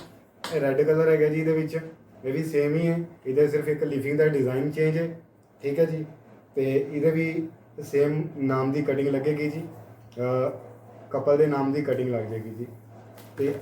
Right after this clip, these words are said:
ਆਹ ਵੀ ਅੰਦਰੋਂ ਸੇਮ ਹੈ ਜੀ। ਆਹ ਦੇਖੋ ਜੀ, ਸਿਰਫ ਇਹਦੇ ਵਿੱਚ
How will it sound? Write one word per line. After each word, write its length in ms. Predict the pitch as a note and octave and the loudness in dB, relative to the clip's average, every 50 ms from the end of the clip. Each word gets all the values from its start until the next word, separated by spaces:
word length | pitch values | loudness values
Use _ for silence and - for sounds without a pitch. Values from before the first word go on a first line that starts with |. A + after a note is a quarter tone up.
| - C#3 | -4 -2
ਆਹ 100 | C#3 D3 | -2 2
ਵੀ 140 | E3 F3 | 4 4
ਅੰਦਰੋਂ 300 | E3+ E3 D#3 E3 F3 E3+ | 4 4 4 4 4 4
ਸੇਮ 300 | D#3 - C3+ C3+ C#3+ D3 | 4 2 2 2 2 2
ਹੈ 60 | D#3 D#3 | 0 -2
ਜੀ। 180 | D#3 E3+ F3 - - - - - - C3 | -2 -4 -8 -10 -12 -16 -20 -20 -14 -8
ਆਹ 100 | C3 C3 | -6 -2
ਦੇਖੋ 260 | C3 C3 B2+ - C3+ C3+ | -2 -2 -2 0 -2 -4
ਜੀ, 140 | C3 C3+ C3+ - - - - - - - - - | -4 -4 -10 -14 -16 -20 -12 -8 -8 -8 -4 -2
ਸਿਰਫ 180 | D#3 D3 C#3 | -2 0 0
ਇਹਦੇ 360 | - - - D#3 D3 D#3 D#3+ | -2 -4 -2 -2 4 4 4
ਵਿੱਚ 240 | D#3 D#3 D3 - D#3 | 4 4 0 0 -2